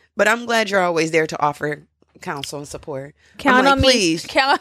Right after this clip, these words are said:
Speaker 2: on me through
Speaker 1: <laughs>
Speaker 2: thick and thin.
Speaker 1: I'm like, "I'm not even being drama-, dramatic 'cause y'all know we got the, are you
Speaker 2: Yeah.
Speaker 1: being dramatic episode?" I'm like, "Girl, I'm
Speaker 2: Yeah.
Speaker 1: not even being dramatic, but <laughs> this is a
Speaker 2: Yeah.
Speaker 1: real issue."
Speaker 2: It wasn't giving drama.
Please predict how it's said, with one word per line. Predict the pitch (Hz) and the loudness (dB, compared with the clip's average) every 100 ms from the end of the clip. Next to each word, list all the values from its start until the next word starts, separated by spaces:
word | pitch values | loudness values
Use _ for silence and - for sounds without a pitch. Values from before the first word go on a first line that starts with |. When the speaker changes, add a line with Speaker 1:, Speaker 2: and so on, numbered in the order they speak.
| 359 | 0
Speaker 2:
on | 320 311 | -2 0
me | 349 - | 0 0
through | 208 - 330 | -2 -4 0
Speaker 1:
<laughs> | - | 2
Speaker 2:
thick | 320 196 | 2 2
and | - - | -2 -4
thin. | 170 180 196 | -6 -4 0
Speaker 1:
I'm | 190 190 | 0 2
like, | 170 - - | 0 -2 -4
"I'm | 180 | -2
not | 180 180 | -2 -4
even | 170 | -4
being | 165 170 | -2 -4
drama-, | 170 165 165 - | -4 -4 -4 -4
dramatic | 165 165 151 147 - | -2 -2 -2 -2 -2
'cause | 156 | -2
y'all | 147 | -2
know | 147 | -2
we | 143 143 | -2 -2
got | 139 | -4
the, | 143 165 - _ _ - | -6 -10 -18 _ _ -4
are | - | -2
you | |
Speaker 2:
Yeah. | 151 | 0
Speaker 1:
being | 151 | -2
dramatic | 151 151 151 - - | -2 -6 -6 -6 -8
episode?" | 135 165 95 | -8 -8 -8
I'm | 92 | -10
like, | - - | -10 -2
"Girl, | - | 2
I'm | 233 | 4
Speaker 2:
Yeah. | 214 | 2
Speaker 1:
not | 240 | 0
even | 233 | 0
being | 226 202 | 2 2
dramatic, | 175 170 190 214 | 2 0 0 0
but | 214 180 | 0 -2
<laughs> | |
this | - - 240 | -4 -2 0
is | 233 | 0
a | 247 | 2
Speaker 2:
Yeah. | 262 220 233 214 226 | 4 4 4 2 0
Speaker 1:
real | 220 | -4
issue." | 330 - - 151 | -6 -10 -6 0
Speaker 2:
It | 247 | 2
wasn't | 262 254 233 220 | 4 4 2 -4
giving | 202 196 | -8 -10
drama. | 196 180 180 180 | -14 -14 -16 -18